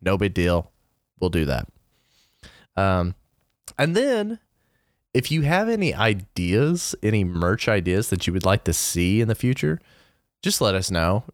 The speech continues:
because this is, uh, this is something that we kinda like to do for you. Uh, we wanna make designs that you wanna see, that you want to have, and that you want to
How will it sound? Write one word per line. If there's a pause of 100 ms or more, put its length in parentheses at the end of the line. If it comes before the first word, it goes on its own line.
because
this
is,
uh,
this
is
something
that
we
kinda
like
to
do
for
you. (480)
Uh,
we
wanna
make
designs
that
you
wanna
see,
that
you
want
to
have,
and
that
you
want
to